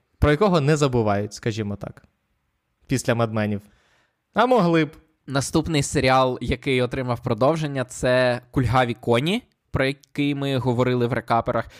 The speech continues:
Speaker 2: Його продовжили одразу на два сезони: третій і четвертий. Вони будуть, е, екранізувати наступні книжки цієї серії. Другий сезон вже зняли, і він виходить наприкінці цього року.
Speaker 1: І, на жаль, там будуть росіяни.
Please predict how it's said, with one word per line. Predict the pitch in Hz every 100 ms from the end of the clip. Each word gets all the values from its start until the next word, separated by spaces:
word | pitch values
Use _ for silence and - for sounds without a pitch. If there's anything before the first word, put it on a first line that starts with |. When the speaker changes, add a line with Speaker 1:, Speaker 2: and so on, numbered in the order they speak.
| -
Speaker 2:
Його | 127 131 143
продовжили | 143 123 139 120 120
одразу | 120 120 120 113
на | 113
два | 123 117 110
сезони: | - 101 107 135 202 -
третій | 147 120 -
і | 101
четвертий. | - - 147 240 196 - - -
Вони | 110 117 143 170 175
будуть, | 151 127 131 135 127 - -
е, | 85 113 104 - _ _ _
екранізувати | 113 110 113 104 107 107 135 139 123 113 - _
наступні | 120 120 - 139 147
книжки | 120 113 - 123 113 117 -
цієї | - 104 113 101
серії. | - 95 95 95 - -
Другий | - 135 160 165
сезон | 131 123 139
вже | 110 127 123
зняли, | 117 117 147
і | 214 113
він | 127 131
виходить | 113 127 127
наприкінці | 104 101 101 113 131
цього | - 101 104
року. | 82 - - _
Speaker 1:
І, | -
на | 127
жаль, | 131
там | 135 117
будуть | 117 113
росіяни. | 107 - 113 101 104